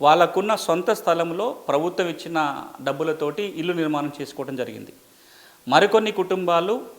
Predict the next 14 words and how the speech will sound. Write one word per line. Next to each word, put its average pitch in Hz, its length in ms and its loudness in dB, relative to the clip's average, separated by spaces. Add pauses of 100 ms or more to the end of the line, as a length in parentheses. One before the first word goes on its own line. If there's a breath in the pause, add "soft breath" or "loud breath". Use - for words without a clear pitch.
(120)
వాళ్ళ 139 200 4
సొంత 143 320 -2
స్థలంలోనో 170 760 2
లేదా 156 180 0
ప్రభుత్వం 156 420 -2
ఇచ్చిన 156 220 -6
స్థలంలో 151 600 -2 (360 loud breath)
హౌసింగ్ 196 340 2
కార్పొరేషన్ 160 680 2
ద్వారా 143 440 2 (420 loud breath)
లోన్లు 196 460 4
తీసుకొని 190 760 -2
ఇంటి 160 240 -4
నిర్మాణం 151 440 -2